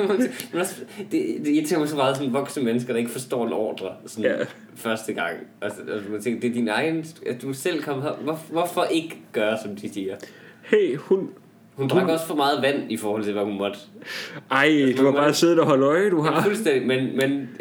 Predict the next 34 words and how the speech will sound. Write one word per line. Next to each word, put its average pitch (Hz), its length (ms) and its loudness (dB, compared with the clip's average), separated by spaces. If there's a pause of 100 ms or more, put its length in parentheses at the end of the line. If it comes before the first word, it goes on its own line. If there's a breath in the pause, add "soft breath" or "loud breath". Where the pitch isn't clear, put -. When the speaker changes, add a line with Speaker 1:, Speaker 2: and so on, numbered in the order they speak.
(120)
Speaker 1:
øh, 95 140 -6
det 127 100 0
var 127 60 0
så 151 80 0
ikke 143 120 0
kun 135 180 -2
mig, 117 160 2
der 110 60 0
holdt 98 160 -4
øje, 92 180 -2
viste 95 280 -4
det 80 100 -6
sig. - 180 -6 (640 loud breath)
Fordi, 110 340 -2
øh, 101 200 0 (320)
jeg 156 120 2
sidder 160 240 0
så 135 260 0 (220)
og, 104 280 -2
øh, 95 400 -4
og 90 120 -10
taler 151 320 -2
med 120 80 0
min 123 160 2
kæreste. 123 420 -4
Vi, 117 140 0
vi 113 280 -2
er 98 160 -2 (200)
i 98 200 -8 (200)
perioden 202 300 -2
de 101 80 -4
eneste, 123 340 -2
der 117 80 -4
taler. 113 340 -4